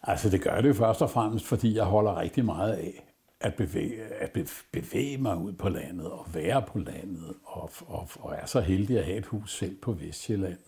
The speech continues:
hvor jeg tilbringer to måneder hver år og kender utrolig mange mennesker i det område. Øh, og så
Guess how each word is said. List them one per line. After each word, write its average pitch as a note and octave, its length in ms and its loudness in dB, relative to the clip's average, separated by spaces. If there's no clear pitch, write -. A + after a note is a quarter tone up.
hvor F#2 140 -4
jeg E2+ 100 -8
tilbringer F#2 500 -6
to G2 180 -8
måneder F2 320 -8
hver F2 180 -8
år - 380 -10
og A#2+ 100 -2
kender F#2+ 420 -2
utrolig A2 380 -2
mange G2 280 0
mennesker F#2 360 -2
i G2 100 -2
det G2 160 -2
område. F#2 560 -2
Øh, F#2+ 540 4
og - 140 -2
så G#2+ 200 4